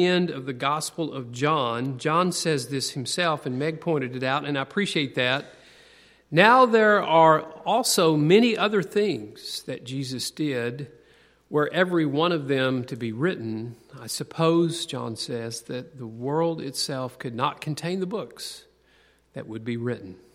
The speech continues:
What does that mean? I mean, Jesus did a whole lot of stuff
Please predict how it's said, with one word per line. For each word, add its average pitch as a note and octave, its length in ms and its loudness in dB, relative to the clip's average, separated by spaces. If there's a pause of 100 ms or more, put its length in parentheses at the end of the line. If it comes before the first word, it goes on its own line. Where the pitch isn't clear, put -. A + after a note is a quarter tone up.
(140)
What E3 100 -2
does F#3 120 -2
that F3 120 -2
mean? E3 640 2 (720)
I D3 40 -2
mean, C3+ 120 -2
Jesus E3 380 2
did D#3+ 220 -2
a A#2+ 60 -4
whole F#3 580 0
lot D3 260 -2
of D3+ 80 -6
stuff B2 420 -6